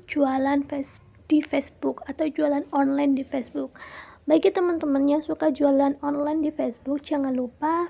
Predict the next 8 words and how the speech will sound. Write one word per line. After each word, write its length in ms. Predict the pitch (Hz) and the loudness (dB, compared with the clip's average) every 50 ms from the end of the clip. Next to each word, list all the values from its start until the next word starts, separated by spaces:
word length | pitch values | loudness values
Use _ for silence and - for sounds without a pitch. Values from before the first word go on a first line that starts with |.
| - - | -2 0
Facebooknya 560 | 302 285 - - 311 - - 311 285 269 277 | -2 -2 -2 -6 -10 -6 -4 -2 -2 -2 -2
itu 240 | - - 330 311 294 | -2 -2 -2 0 0
disetting 560 | 302 - - 277 269 - - - 311 311 302 | -2 -2 -4 -6 -6 -6 -6 -6 -4 -2 -2
menjadi 480 | 302 294 269 277 277 254 285 - 277 | 0 0 0 0 0 0 -2 -4 -6
akun 240 | 269 - - 294 285 | -4 -2 0 0 0
publik 480 | 269 269 262 269 240 - 302 320 311 - | 0 0 -4 -6 -4 -2 -2 -2 -2 -4
gitu 160 | 294 - 277 | -6 -6 -4
ya. 240 | 254 254 247 247 | -4 -4 -4 -6